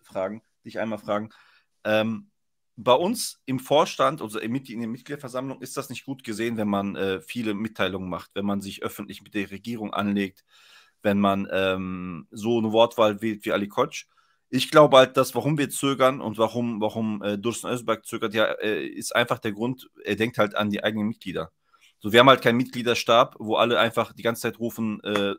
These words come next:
„Dursun Özbek, du bist der Größte, verlass uns nicht, da könnte er noch sechs Meisterschaften holen.“ Ähm, du musst dich ja vor unseren Mitgliedern immer erklären. Und deswegen glaube ich halt, dass wir immer so zögerlich sind, egal welcher Präsident kommt. Ünal Ays hat auch den harten Weg get-,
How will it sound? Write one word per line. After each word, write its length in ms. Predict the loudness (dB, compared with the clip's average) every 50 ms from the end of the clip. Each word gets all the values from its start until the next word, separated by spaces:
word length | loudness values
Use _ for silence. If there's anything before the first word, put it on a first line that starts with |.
| _
„Dursun 340 | -8 -6 -6 -6 -6 -6 -4
Özbek, 340 | -4 -4 -2 -2 -2 -2 -2
du 80 | -6 -6
bist 160 | -6 -4 -4
der 80 | -4
Größte, 440 | 0 2 2 2 2 0 -4 -4 -4
verlass 300 | 0 2 2 2 2 2
uns 160 | -4 -10 -8
nicht, 200 | -8 -8 -8 -4
da 80 | -4 -4
könnte 220 | -4 -2 -2 0
er 60 | 0 0
noch 140 | 0 -2
sechs 180 | -6 -8 -10 -6
Meisterschaften 580 | -6 -6 -6 -6 -10 -12 -12 -14 -16 _ -10 -8
holen.“ 280 | -6 -6 -8 -8 -10 _ _ _ _ _ _ _ _ _ _ _ _ _ 0
Ähm, 500 | 2 4 4 4 4 2 0 -2 -4 -2
du 60 | -2
musst 180 | -2 -2 -2 0
dich 80 | 0
ja 80 | 0 2
vor 160 | 2 2 0
unseren 200 | 0 0 -2 -4
Mitgliedern 320 | -4 -6 -8 -6 -6 -4
immer 180 | -2 0 0 0
erklären. 400 | -2 -2 -2 -2 0 0 0 -2
Und 100 | -4 -4
deswegen 320 | -4 -4 -2 -4 -4 -2
glaube 240 | 0 2 2 2 0
ich 80 | -2 -6
halt, 120 | -6 -6
dass 160 | -6 -10 -6
wir 100 | -6 -6
immer 120 | -4 -4 -6
so 80 | -10
zögerlich 540 | -12 -14 -10 -10 -8 -6 -6 -8 -8 -10 -10
sind, 200 | -10 -10 -10 -10
egal 300 | -10 -6 0 0 0 0
welcher 220 | 0 -2 -4 -6 -14
Präsident 480 | -12 -10 -12 -12 -8 -10 -10 -10 -10
kommt. 260 | -12 -12 -12 -12 _ _ _ _ -20 -20 _ _ 0
Ünal 160 | 2 4 6 8
Ays 180 | 6 6 8 6
hat 120 | 6 6
auch 140 | 8 4 4
den 160 | 4 2 4
harten 300 | 8 6 6 6 4 -2
Weg 160 | -2 -2 -2 -4
get-, 180 | -8 -8 -8